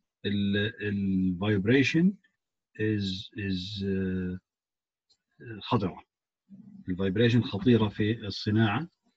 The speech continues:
وبالتالي، آه، إذا أنا بعرف إنه في شيء عم بيعمل vibration، نتحمل لعند ليفل معين، بعد ليفل معين بصير الم-، المعدات الصناعية اللي فيها تعمل vibrations مباشرة بكون في عليها safety،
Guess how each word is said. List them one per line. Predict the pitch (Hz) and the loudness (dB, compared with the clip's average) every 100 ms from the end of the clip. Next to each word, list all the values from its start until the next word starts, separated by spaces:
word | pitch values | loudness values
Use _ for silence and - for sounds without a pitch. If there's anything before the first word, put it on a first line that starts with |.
| _ _ | _ _
وبالتالي، | 110 107 104 120 117 117 117 | -10 -8 -2 2 4 6 4
آه، | 127 110 107 107 | 2 -2 -2 -2
إذا | 113 | 0
أنا | 120 | 2
بعرف | 117 113 113 - | 2 2 -4 -4
إنه | 120 | -6
في | 104 113 | -2 -2
شيء | - 127 | 2 2
عم | 101 107 | 2 2
بيعمل | 117 110 107 | 4 4 2
vibration، | 104 101 120 117 131 151 - 143 | -4 0 2 4 2 0 -2 2
نتحمل | 127 - 185 127 104 | 4 6 8 10 8
لعند | 104 120 107 | 4 4 8
ليفل | 123 107 | 8 6
معين، | 95 117 127 127 117 | 4 6 6 6 4
بعد | 110 107 | 0 -2
ليفل | 113 104 | 0 0
معين | 104 120 120 117 120 - | 0 2 6 6 4 -2
بصير | 104 98 120 120 117 _ | -10 -6 -2 0 -2 _
الم-، | 107 110 110 104 - - - | -4 -2 -2 -6 -16 -10 4
المعدات | 113 104 107 131 | 6 6 6 4
الصناعية | 117 - 113 107 120 110 | 2 2 4 6 6 6
اللي | 98 101 | 4 0
فيها | 120 110 107 - - _ _ - | 2 2 2 -4 -14 _ _ 0
تعمل | 123 123 107 | 4 6 6
vibrations | 107 104 135 120 131 135 120 120 | 4 2 2 2 4 6 6 4
مباشرة | 110 113 135 135 120 | 4 4 2 0 2
بكون | 110 98 123 | 2 4 4
في | 104 107 | 4 2
عليها | 113 113 101 | 0 0 0
safety، | - 131 120 - 139 | 2 4 4 2 0